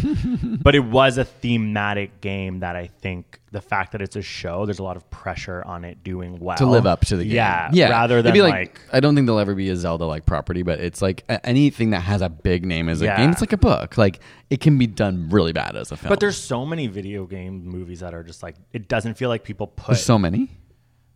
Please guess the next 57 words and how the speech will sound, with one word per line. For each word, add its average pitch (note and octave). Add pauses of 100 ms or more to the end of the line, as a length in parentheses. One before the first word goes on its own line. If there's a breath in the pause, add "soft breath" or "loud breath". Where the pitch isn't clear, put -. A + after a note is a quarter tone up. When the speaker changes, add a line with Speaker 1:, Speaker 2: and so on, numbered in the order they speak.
(400)
Speaker 2:
Yeah. G2+
Speaker 1:
Like C3+
what? C#3+ (560 soft breath)
Speaker 2:
I G#2+
don't B2
know. E2+
Speaker 1:
Name C#3
one. -
<laughs> -
Speaker 2:
Oh D3
my D3+
God. C3+
Well, D#3
there F3+
was F3+
that F#3
new D3
one G3+
with, F3+
like, C#3+
Tom A2
Holland. F#2+
It -
was, -
like, G#2 (200)
generic. F#2
Oh, G#2 (140)
what A2+
was G2
it -
Speaker 1:
I F#3
guess G#3+
Speaker 2:
called? -
Speaker 1:
you're, F#3
like, D#3
I'm D#3
not F#3+
saying C#3
there F#2+
aren't. C#2+
Sorry, F#2
I -
didn't G2
mean G2+
to, F2
like, E2
put D#2+
you C2+
on D2+
the D2
spot D2
like G#2+
that, B2+
but A#2+
I A2+
think B2+
that G2